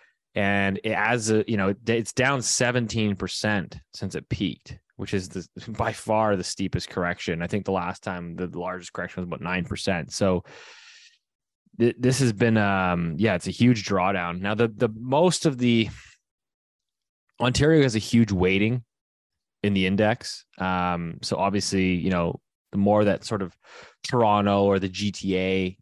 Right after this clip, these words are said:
declines, um, obviously that, that will bring down your national house price index. But if you look at it, you kind of break it up by, you know, different, uh, major metros here. So, you know, you had Canada down seven and a half percent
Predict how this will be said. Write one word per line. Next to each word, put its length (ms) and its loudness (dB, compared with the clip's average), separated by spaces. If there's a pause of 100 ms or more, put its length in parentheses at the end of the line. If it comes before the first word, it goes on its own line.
(160)
declines, 960 -4
um, 220 -8
obviously 320 -4
that, 160 -6
that 140 -6
will 160 -10 (240)
bring 240 0
down 240 -2
your 100 -8
national 420 -10
house 280 -6
price 280 -6
index. 540 -6 (640)
But 140 2
if 80 0
you 80 6
look 180 4
at 160 4
it, 160 2
you 120 0
kind 160 0
of 80 -4
break 260 2
it 80 2
up 220 0 (180)
by, 260 2
you 160 0
know, 120 2
different, 380 -4 (600)
uh, 420 -4
major 320 0
metros 520 0
here. 200 2
So, 160 -2
you 120 4
know, 80 2
you 100 4
had 160 -2
Canada 380 2
down 520 2
seven 380 -2
and 100 0
a 40 -6
half 240 -2
percent 520 -2